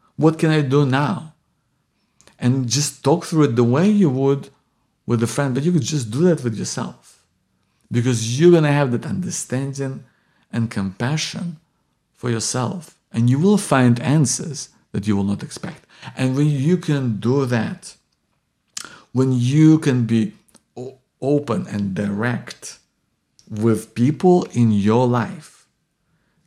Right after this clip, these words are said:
you, they'll be able to connect and sharing with what you're going through without some kind of drama, without being over the top, but they'll be able to get you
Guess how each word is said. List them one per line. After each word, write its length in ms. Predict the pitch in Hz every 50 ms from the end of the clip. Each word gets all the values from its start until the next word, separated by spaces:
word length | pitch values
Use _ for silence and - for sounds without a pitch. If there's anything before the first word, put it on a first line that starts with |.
| _ _ _ _ -
you, 180 | 113 113 117 123 120
they'll 280 | 104 104 135 160 180
be 260 | 180 180 - - -
able 300 | 123 131 139 139 147 139
to 220 | 123 127 - - 120
connect 800 | - - 117 107 101 104 104 117 117 127 143 - - _ _ _ _ _ _ -
and 160 | 117 117 110
sharing 800 | - - - - - 139 151 165 156 120 95 90 - - 185 - _ _ _ _ -
with 140 | 123 120 120
what 200 | 139 156 156 160
you're 100 | 143 117
going 320 | 123 143 170 143 92 -
through 260 | - - - - - _ _ _ _ _ _ _ -
without 300 | 131 147 180 202 214 208
some 160 | - 170 151
kind 160 | 147 143 135
of 100 | 123 95 95 - - - - _ -
drama, 840 | 113 101 92 107 123 123 120 123 135 139 135 139 143 139 123 - - -
without 380 | - 110 113 120 135 135 120 113
being 320 | 123 123 120 120 117 - - - _ -
over 320 | 127 135 151 147 143 143
the 160 | 135 135 135
top, 520 | 120 123 - 135 147 170 185 175 - - _ _ _ _ _ _ _ _ _
but 120 | - 131 123
they'll 140 | 156 151 143
be 220 | 143 151 170 151
able 220 | 156 147 156 156
to 400 | 151 156 - 139 143 135 127 131 - - _ _ - 113 104 92
get 340 | 101 123 147 151 - - 120
you 360 | 117 101 - - 147 170